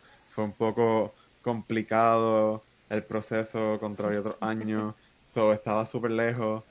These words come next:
Speaker 1: eh, y no se veía muy bien quizás el Facebook Live, pero lo intentamos. <laughs>
Speaker 2: Pues ese fue el día uno de, de Christian. En el caso mío, pues la película que yo tenía ayer la movieron para hoy, so no la he visto todavía.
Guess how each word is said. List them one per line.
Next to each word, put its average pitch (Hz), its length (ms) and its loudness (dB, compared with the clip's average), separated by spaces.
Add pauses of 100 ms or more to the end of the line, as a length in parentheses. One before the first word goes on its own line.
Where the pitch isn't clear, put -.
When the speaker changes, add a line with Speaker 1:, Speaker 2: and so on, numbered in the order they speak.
(380)
Speaker 1:
eh, 104 260 2
y - 20 -2
no 101 120 -6
se 113 100 -6
veía 110 240 0
muy 110 220 -4
bien 110 320 -4
quizás 110 240 -6
el 107 80 -4
Facebook 104 260 -12
Live, 113 260 -8
pero - 220 -14 (340)
lo 98 60 -10
intentamos. 87 380 -12 (360)
<laughs> 117 60 -10 (840)
Speaker 2:
Pues 170 160 2
ese 185 240 0
fue 240 140 0
el 226 140 0
día 208 680 0
uno 196 640 -2
de, 160 760 -6 (160)
de 160 240 -6
Christian. 190 580 0
En 165 120 0
el 160 100 0
caso 185 340 2
mío, 202 300 2
pues 185 180 2
la 185 160 4
película 180 400 0
que 190 100 -2
yo 190 120 -2
tenía 185 480 -4 (240)
ayer 185 520 0
la 175 180 -2
movieron 170 420 -4
para 208 280 -2
hoy, 175 280 -2
so 170 240 -4
no 160 260 -4
la 165 80 0
he 175 60 4
visto 180 280 -2
todavía. 175 560 -4